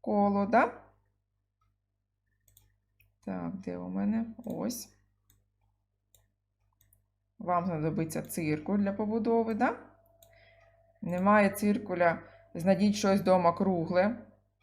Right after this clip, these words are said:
Баночка, чашечка, да? Будь-що, аби намалювати круг. Так, далі.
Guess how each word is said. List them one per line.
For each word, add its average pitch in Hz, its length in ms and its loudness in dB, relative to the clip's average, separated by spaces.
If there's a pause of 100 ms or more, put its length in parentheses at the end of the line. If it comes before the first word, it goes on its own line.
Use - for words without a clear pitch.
(300)
Баночка, 208 1000 0 (640)
чашечка, 208 800 2
да? 208 320 -2 (440)
Будь-що, 190 720 0
аби 185 220 2
намалювати 180 640 0
круг. 165 420 -4 (1120)
Так, - 380 0
далі. 175 400 6